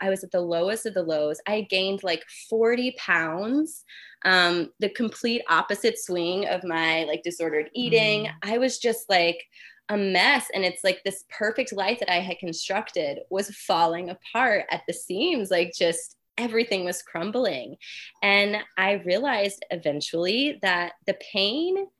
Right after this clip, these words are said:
Speaker 1: or maybe the fear of facing the pain that I was experiencing from not living in my authentic form, the fear of facing the changes that I needed to have to make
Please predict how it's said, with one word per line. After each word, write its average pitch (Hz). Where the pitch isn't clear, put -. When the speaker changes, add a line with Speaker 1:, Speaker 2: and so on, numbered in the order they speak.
Speaker 1:
or 226
maybe 269
the -
fear 277
of 180
facing 269
the 180
pain 120
that 196
I 196
was 226
experiencing 190
from 175
not 180
living 170
in 165
my 160
authentic 160
form, 151
the 196
fear 277
of 208
facing 208
the 175
changes 190
that -
I 170
needed 175
to 160
have 160
to 160
make 156